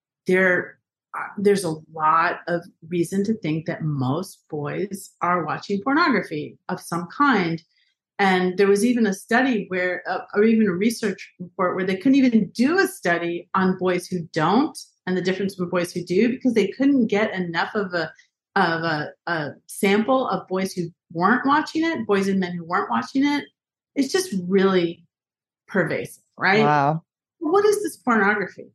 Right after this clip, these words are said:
Speaker 1: What is it that they're looking at? People don't wanna think about it. They don't wanna talk about it. They don't wanna talk about the effects that it's having, which are so profound because pornography became,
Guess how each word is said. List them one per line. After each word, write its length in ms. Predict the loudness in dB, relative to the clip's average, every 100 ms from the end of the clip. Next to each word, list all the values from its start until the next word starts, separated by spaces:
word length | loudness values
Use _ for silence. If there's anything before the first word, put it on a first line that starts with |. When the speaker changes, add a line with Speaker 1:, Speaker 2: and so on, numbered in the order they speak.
| -2
Speaker 1:
What 180 | 2
is 160 | 2 2
it 180 | -2 -2
that 160 | -6 -4
they're 180 | -4
looking 260 | -4 -6 -8
at? 180 | -12 -12
People 260 | -10 -6 -4
don't 180 | -4 -6
wanna 180 | -12 -8
think 180 | -6 -4
about 220 | -2 0
it. 160 | 0 -2
They 60 | -4
don't 180 | -6
wanna 180 | -8 -14 -4
talk 220 | 0 0
about 280 | 0 -2 -2
it. 140 | -4 -2
They 120 | 0
don't 240 | 2 2
wanna 260 | 0 0 -4 _ _ _ _ _
talk 260 | 0 2 2
about 220 | 2 2
the 80 | -2
effects 380 | -2 0 0 0
that 120 | -2
it's 180 | -2 -4
having, 540 | -4 -4 -4 0 0 0 _ _ -4
which 180 | -2 0
are 260 | 0 -2 _ _
so 460 | -16 -6 2 4 4
profound 600 | 4 2 4 2 4 0 -6 _ _ _
because 320 | -6 2 2 2
pornography 600 | 2 2 2 -2 -4 -4
became, 580 | -6 -4 -2 -2 -4